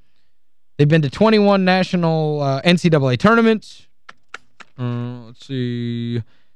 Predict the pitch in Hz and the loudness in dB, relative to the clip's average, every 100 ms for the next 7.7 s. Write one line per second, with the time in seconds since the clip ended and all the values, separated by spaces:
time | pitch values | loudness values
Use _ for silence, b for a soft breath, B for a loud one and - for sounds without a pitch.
0 | - 180 180 165 196 226 208 - 180 151 | 2 4 4 4 2 0 -4 -2 0 2
1 | 190 202 - 190 196 180 165 196 185 156 | 2 2 2 2 4 2 2 2 2 2
2 | 170 180 185 147 135 113 160 190 - - | 2 2 0 0 0 2 4 4 0 0
3 | 175 185 196 196 - - - - - - | 2 4 2 0 -6 -20 -20 -20 -20 -20
4 | - - - 131 127 120 139 147 151 156 | -20 -20 -6 -2 -2 -2 -4 -2 0 0
5 | 147 151 151 151 139 123 117 117 123 - | 2 2 0 -2 -2 -4 -4 -8 -10 -2
6 | 139 151 - 139 131 - 139 131 123 113 | 0 0 -4 -6 -4 0 2 2 0 -4
7 | - - 262 302 370 392 | -2 2 4 6 6 4